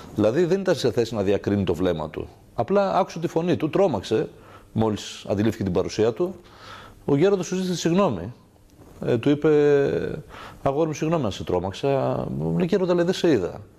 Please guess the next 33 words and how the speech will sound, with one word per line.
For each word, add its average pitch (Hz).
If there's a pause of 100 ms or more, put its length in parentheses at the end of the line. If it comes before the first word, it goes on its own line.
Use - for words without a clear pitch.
(120)
το -
απαντάει 92
ο 87
φίλος 120
μου. 165 (1500)
Ε, 117 (400)
ξαφνικά, 147 (640)
"Ναι", 180
λέει, 151
"συγγνώμη, 135 (240)
ήμουν 131
εδώ 120
κρυμμένος 110
κάπου 127
και 107
τα 101
λοιπά, 98
σε 117
είδα 110
που 104
περνάγες". 123 (680)
Και -
του 131
λέει 160
το 165
εξής, 143 (420)
ε, 101
τον 107
αποκάλεσε 120
με 143
το 147
όνομά 156
του 98